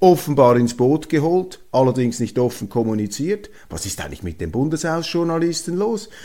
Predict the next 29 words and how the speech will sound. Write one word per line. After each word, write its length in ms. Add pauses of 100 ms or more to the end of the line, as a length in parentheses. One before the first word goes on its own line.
(140)
Die 100
berichten 480
ja 120
sonst 540 (320)
wie 200
die 360 (220)
sprichwörtlichen 880
Spatzen 600
von 220
den 160
Dächern 440
pfeifen 520
sie 120
ja 140
alles, 340
was 160
aus 140
diesem 260
Bundesrat 640
kommt, 300
in 120
die 120
Welt 280
hinaus. 380
Und 80
wenn 160
sie 100
hier 200
schweigen, 640